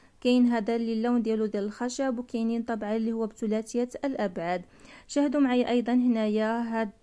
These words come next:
المساحة الرائعة اللي كتدور في أي اتجاه حبيتو بكل سهولة. بالنسبة أيضًا للتنظيفات اليومية، وكذلك هنايا هاد الأداة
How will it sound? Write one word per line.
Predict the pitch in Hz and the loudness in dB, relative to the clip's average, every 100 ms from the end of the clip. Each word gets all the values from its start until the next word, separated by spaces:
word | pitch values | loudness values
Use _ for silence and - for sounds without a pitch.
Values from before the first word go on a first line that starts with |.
| 214 214 214 208 208 - | 0 2 2 2 0 0
المساحة | 226 247 226 - 208 202 233 240 - | 4 4 4 -2 -4 -4 -4 -4 -2
الرائعة | 294 233 214 214 208 | -4 -2 -2 -4 -4
اللي | 294 415 | -2 -4
كتدور | 247 208 247 247 - - - | -4 -2 0 0 -6 -20 -6
في | - | 0
أي | 269 | 0
اتجاه | 262 240 214 240 | 0 -2 0 -2
حبيتو | - 202 220 226 | -4 -6 -6 -4
بكل | 208 - 294 | -6 -4 -4
سهولة. | 320 262 240 214 214 247 - - - | -4 -2 0 0 0 -2 -8 -20 -2
بالنسبة | 226 247 247 202 - | 2 2 0 -6 -2
أيضًا | 233 226 233 | -2 -2 0
للتنظيفات | 247 247 233 214 214 220 214 - | 0 -2 -4 -4 -4 -4 -4 -4
اليومية، | 202 233 277 208 202 226 | -2 0 2 0 0 0
وكذلك | 262 294 247 233 226 240 - | 0 -2 -2 -2 -2 -2 -2
هنايا | 220 214 214 220 233 - - | 0 2 0 0 -4 -12 -14
هاد | - 240 233 196 | -4 0 0 -2
الأداة | - 240 233 214 214 233 | -6 -4 -2 0 0 -2